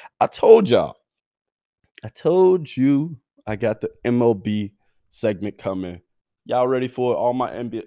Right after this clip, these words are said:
M L B baseball lovers out there, y'all ready? I'm ready. So today I got the power rankings. I did the power rankings for the N F L.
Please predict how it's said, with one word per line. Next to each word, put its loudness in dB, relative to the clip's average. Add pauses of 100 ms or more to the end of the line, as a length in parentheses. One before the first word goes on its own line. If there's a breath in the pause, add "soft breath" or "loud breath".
M -6
L -4
B -8
baseball -6
lovers -6
out -6
there, -6
y'all -4
ready? -6 (460)
I'm -6
ready. -16 (340)
So 0
today 0
I 0
got -2
the -4
power 2
rankings. -6
I -2
did -4
the -4
power 2
rankings -6
for -8
the -6
N -4
F -8
L. -2